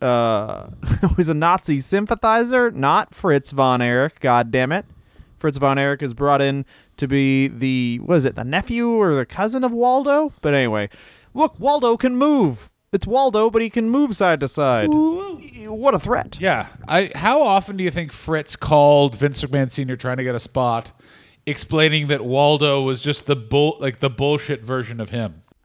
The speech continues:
Speaker 1: I don't know, 'cause there were so many, like, Buddy Rogers, like, Vi-,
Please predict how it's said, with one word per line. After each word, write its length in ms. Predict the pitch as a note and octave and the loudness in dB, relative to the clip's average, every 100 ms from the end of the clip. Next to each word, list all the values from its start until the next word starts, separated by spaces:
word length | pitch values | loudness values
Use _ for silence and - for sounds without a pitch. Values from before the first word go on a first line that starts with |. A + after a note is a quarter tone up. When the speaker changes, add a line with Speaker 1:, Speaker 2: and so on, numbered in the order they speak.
| - | -2
Speaker 1:
I 100 | A3+ | 2
don't 320 | F#3+ A#3+ D4+ | 4 4 2
know, 160 | G3+ A3 | 2 0
'cause 180 | - E3 | 2 0
there 100 | A#3+ | 2
were 80 | B3+ | 2
so 260 | - B3 | 2 2
many, 160 | B3 G3+ | 4 4
like, 240 | E3+ D#3 | 2 0
Buddy 240 | - C4 G#3+ | 0 0 2
Rogers, 800 | F3+ G3 D#3 C#3+ D3 D3 - - - - - - - - - - | 2 2 2 2 2 -2 -4 -10 -18 -20 -20 -20 -20 -20 -12 -2
like, 240 | F3 C3+ | -2 0
Vi-, 140 | C3+ | -2